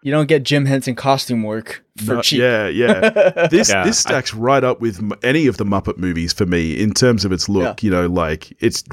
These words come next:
Speaker 2: right up there. <laughs>
Speaker 3: Yeah, it was the most sophisticated work that Jim Henson Studio has, had done up to that time. The, the suits combined with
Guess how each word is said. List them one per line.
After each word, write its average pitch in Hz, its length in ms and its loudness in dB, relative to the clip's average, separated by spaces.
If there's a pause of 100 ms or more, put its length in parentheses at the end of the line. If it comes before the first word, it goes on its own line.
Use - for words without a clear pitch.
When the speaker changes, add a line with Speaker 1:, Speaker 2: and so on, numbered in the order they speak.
(100)
Speaker 2:
right 101 240 2
up 85 200 -4
there. 67 320 -4 (100)
<laughs> - 100 -4 (720)
Speaker 3:
Yeah, 110 340 2
it 117 160 0
was 160 340 0
the 139 260 0
most 117 460 0
sophisticated 101 680 -2
work 92 280 0
that 87 160 -2
Jim 98 160 -2
Henson 92 280 -4
Studio 85 340 0
has, 87 100 -6 (160)
had 98 220 -2
done 87 180 -2
up - 140 -8
to 92 80 -4
that 78 120 -4
time. 78 440 -4
The, 90 340 2
the 90 140 -2
suits - 340 -2
combined 101 420 -2
with 92 240 -4